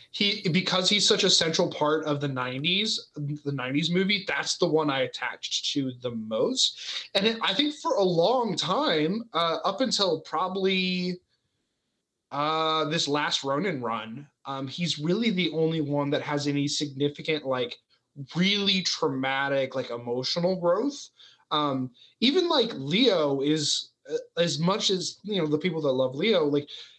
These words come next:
his arc in the, in the two thousands show is, like, "I wanna be a better lea-, leader, and I've gotta be better at it." Uh,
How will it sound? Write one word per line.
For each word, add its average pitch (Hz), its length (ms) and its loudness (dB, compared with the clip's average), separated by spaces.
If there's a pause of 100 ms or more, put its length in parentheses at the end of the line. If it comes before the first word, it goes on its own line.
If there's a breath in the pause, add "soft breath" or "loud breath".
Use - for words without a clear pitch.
(120)
his 214 500 2
arc 165 380 0
in 175 160 2
the, 165 180 -2
in 160 80 0
the 143 420 0 (160)
two - 140 -4
thousands 160 460 -2
show 127 380 0
is, 135 220 2
like, 135 240 0
"I 151 40 0
wanna 175 180 4
be 180 160 2
a 165 60 2
better 147 260 0
lea-, 147 380 0
leader, 139 400 0
and 123 100 -4
I've 131 120 -2
gotta 143 180 2
be 131 160 -6
better 147 340 0
at 110 160 -2
it." 107 160 -4 (340 loud breath)
Uh, 127 220 -2